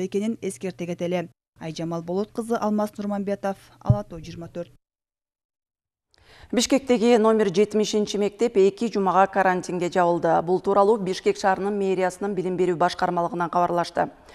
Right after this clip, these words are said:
Speaker 2: Маалыматка ылайык, аталган мектептин эки окуучусунан жана эки мугалимден коронавирус инфекциясы аныкталган. Учурда мектеп аралыктан окутууга өтүп, балдар онлайн окуп жатышат.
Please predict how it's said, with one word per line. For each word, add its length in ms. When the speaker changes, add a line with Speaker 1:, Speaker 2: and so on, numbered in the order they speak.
Speaker 2:
Маалыматка 480
ылайык, 220
аталган 360
мектептин 440
эки 220
окуучусунан 680
жана 200
эки 180
мугалимден 520
коронавирус 760
инфекциясы 540
аныкталган. 520
Учурда 340
мектеп 400
аралыктан 420
окутууга 500
өтүп, 240
балдар 440
онлайн 540
окуп 160
жатышат. 380